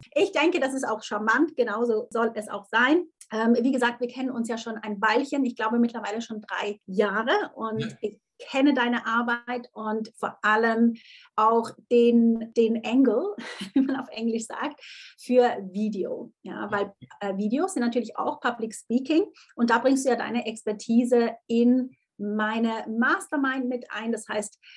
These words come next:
Speaker 1: meine Kunden dürfen von deinem Talent und deinem,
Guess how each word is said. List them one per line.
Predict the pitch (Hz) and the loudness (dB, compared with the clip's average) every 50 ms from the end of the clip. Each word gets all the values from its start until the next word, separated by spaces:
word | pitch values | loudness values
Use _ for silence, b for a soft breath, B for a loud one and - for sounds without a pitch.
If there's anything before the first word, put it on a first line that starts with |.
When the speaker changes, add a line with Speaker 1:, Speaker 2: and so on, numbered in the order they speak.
| B B B | B B B
Speaker 1:
meine | 220 214 240 262 277 262 | -2 0 2 2 0 0
Kunden | - - 302 302 294 294 254 | 2 2 2 4 4 4 6
dürfen | - 240 240 247 - - 240 240 240 233 233 233 - - | 6 6 6 6 4 2 4 6 6 6 6 4 -2 -10
von | - - - 226 226 233 240 240 240 233 - - - - | -14 -6 -2 0 2 4 4 4 4 2 0 -6 -12 -10
deinem | 226 208 202 214 226 226 226 226 220 220 220 220 214 208 - _ | -8 -6 -6 -4 -4 -4 -4 -4 -2 -2 -2 -4 -4 -6 -10 _
Talent | - - - 202 190 185 202 226 277 330 381 359 330 - | -12 -10 -6 -4 -2 -2 0 2 2 2 2 2 -2 -2
und | - 233 233 226 226 | 0 2 2 2 2
deinem, | 214 208 214 214 214 214 214 220 220 214 214 | 0 -2 -2 -2 -4 -2 -2 -2 -2 -4 -6